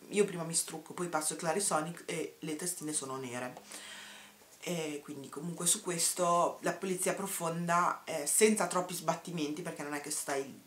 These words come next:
lì a usare prodotti su prodotti, passo il, ehm, il cleanser, il, il prodotto per pulire la pelle,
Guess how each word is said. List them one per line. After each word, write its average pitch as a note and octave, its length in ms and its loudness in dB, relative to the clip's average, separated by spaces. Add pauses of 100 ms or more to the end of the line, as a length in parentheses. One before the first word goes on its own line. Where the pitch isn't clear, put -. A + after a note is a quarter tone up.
(160)
lì D3 140 2
a D3 80 4
usare D3+ 260 0
prodotti D#3 400 -8
su - 120 0
prodotti, F3 560 -4 (460)
passo E3 420 8
il, D3+ 300 2
ehm, C#3 800 -4 (500)
il - 80 -18
cleanser, C#3+ 600 -4
il, C#3 220 -8 (1500)
il - 120 -16
prodotto C3 400 -10
per A#2 200 -16 (360)
pulire B2+ 420 -14 (320)
la - 80 -18
pelle, - 320 -8